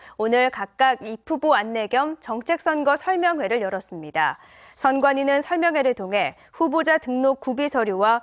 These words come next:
선거운동 방법을 설명하고 구체적이고 실현 가능한 공약을 제시할 것을 주문했습니다. 공직선거법상 후보 등록은 오는 이십사 일과 이십오 일 이틀간 이뤄지고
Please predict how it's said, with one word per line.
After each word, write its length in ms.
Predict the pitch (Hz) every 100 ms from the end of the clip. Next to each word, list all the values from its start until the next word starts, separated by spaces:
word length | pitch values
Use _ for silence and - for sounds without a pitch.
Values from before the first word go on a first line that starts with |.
| _
선거운동 680 | - 320 302 302 302 277 285
방법을 460 | - 202 220 233 277
설명하고 760 | 339 311 285 180 175 175 139 - - -
구체적이고 760 | 240 233 311 302 285 269 294 302
실현 360 | - 370 349
가능한 480 | 320 214 262 285 285
공약을 440 | 254 240 226 226
제시할 440 | 220 233 233 277 262
것을 420 | 185 170 226 277
주문했습니다. 960 | - 247 233 185 - 160 151 160 139 - - - - -
공직선거법상 1080 | - 240 285 311 311 294 302 285 - 285 285
후보 260 | 349 311 320
등록은 540 | 269 240 202 254 294 - -
오는 320 | 240 277 294
이십사 500 | 233 240 320 - 226
일과 340 | 240 240 254 240
이십오 480 | 226 - 269 226
일 120 | 233 220
이틀간 520 | 233 220 202 269 226
이뤄지고 600 | 220 208 170 196 180